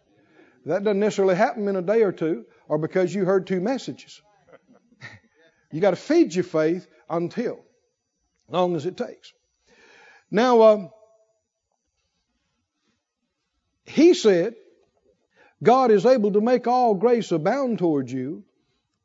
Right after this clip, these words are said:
that you always, having all sufficiency in all things, may abound to every good work."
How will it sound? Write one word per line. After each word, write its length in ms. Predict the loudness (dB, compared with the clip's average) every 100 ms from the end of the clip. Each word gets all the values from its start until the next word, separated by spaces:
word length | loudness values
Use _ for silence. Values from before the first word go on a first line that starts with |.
| _ _ -4
that 300 | 0 0 0
you 80 | -4
always, 1080 | 0 2 4 2 2 -2 -6 -12 -16 -20 _ _ _ _
having 380 | 0 2 4 2
all 420 | 2 2 2 0
sufficiency 920 | -2 -6 -6 -10 -10 -20 -16 -16 -18 _ _ _ -2
in 220 | 2 4
all 440 | 2 2 4 4 2
things, 720 | 0 -4 -6 -12 -14 -18 _ _ _
may 200 | 0 2
abound 880 | 2 2 -2 0 -4 -4 -6 -8 -14 _
to 260 | -4 -4 -2
every 540 | -2 -2 0 2 2
good 280 | 0 4 4
work." 440 | 4 -4 -6 _